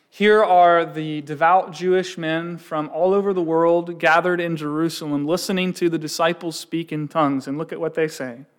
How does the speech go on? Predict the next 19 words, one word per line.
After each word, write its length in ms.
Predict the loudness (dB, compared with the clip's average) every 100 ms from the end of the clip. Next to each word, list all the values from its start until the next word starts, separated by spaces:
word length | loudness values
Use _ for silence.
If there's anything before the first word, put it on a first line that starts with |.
| _ _ _ _ _ _ 0
"We 280 | 4 4
hear 360 | 4 2 2 2
them 260 | 2 2 0
telling 540 | 0 0 0 -2 -4 -4
in 340 | 0 4 2
our 600 | 2 2 4 4 4 2
own 340 | 0 0 2 -2
tongues," 460 | -2 -6 -6 -8
or 220 | -6 -6 -6
own 300 | -6 -6 -4
languages, 1000 | -2 -2 -2 -4 -6 -8 -8 -10 -14 -16 _ _ _ _ _
"the 120 | -2 -2
mighty 840 | 0 2 2 2 0 0 -2 -6 _
works 720 | -10 0 0 0 -6 -12 -12 -14 _ _ _ _ _
of 120 | -12
God." 460 | -4 -2 0 -2 -6 -18 _ _ _ _ _ _ _ _ _ _ _ _
Now, 120 | 0 2
another 380 | 4 6 6
way 400 | 6 6 6 2